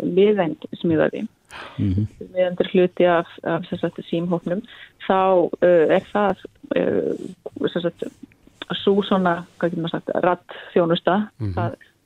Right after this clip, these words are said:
Speaker 1: það er raddapp, þar sem hún getur fengið sp-, upplýsingar, hún getur spurt spurningar og, og Embla veitir algjörlega frábærar upplýsingar um ferðir strætó, til dæmis.
Speaker 3: Já.
Speaker 1: Þú getur talað við Emblu svolítið um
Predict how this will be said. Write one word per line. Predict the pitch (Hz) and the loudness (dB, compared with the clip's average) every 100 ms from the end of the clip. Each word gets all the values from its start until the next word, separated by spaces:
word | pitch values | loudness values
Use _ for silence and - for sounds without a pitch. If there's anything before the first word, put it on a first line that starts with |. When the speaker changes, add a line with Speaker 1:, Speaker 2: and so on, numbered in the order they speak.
| - | 0
Speaker 1:
það | 165 | 2
er | |
raddapp, | 165 180 - - 185 226 - - | 4 0 0 -2 0 -2 -6 -6
þar | 190 | -2
sem | 180 | 0
hún | 180 | -2
getur | 180 - | -2 -2
fengið | 180 185 | -2 -4
sp-, | - _ _ - - - - - 202 | -8 _ _ -16 -2 0 2 2 2
upplýsingar, | 220 220 240 294 | 2 0 2 2
hún | 247 | 2
getur | 190 - | 0 -4
spurt | - - - | -4 -2 -2
spurningar | - - 180 202 208 208 | -2 -2 0 0 0 0
og, | 190 175 - | 4 4 2
og | - 170 - - - - - - - _ | 2 2 0 -4 -16 -20 -20 -20 -20 _
Embla | - 190 285 - 240 202 - _ - _ _ - | 0 0 0 2 2 2 -2 _ -20 _ _ 0
veitir | 180 220 247 226 | 4 4 4 2
algjörlega | - 208 226 220 196 | 2 0 2 2 2
frábærar | - 214 240 - 220 233 | 2 2 2 4 4 4
upplýsingar | 254 233 214 208 | 4 2 2 2
um | |
ferðir | 196 247 240 | 2 4 2
strætó, | - 240 240 _ _ _ _ _ _ _ _ _ - - _ _ _ _ | 2 0 0 _ _ _ _ _ _ _ _ _ -20 -20 _ _ _ _
til | - 180 | -2 0
dæmis. | 165 - - - | 0 -4 -16 -8
Speaker 3:
Já. | 117 | -2
Speaker 1:
Þú | 98 | 0
getur | 98 190 | 0 -4
talað | 202 214 208 196 | -8 -6 -2 2
við | 202 196 | 4 4
Emblu | 208 208 | 2 0
svolítið | 202 190 196 | 2 2 2
um | 202 | 0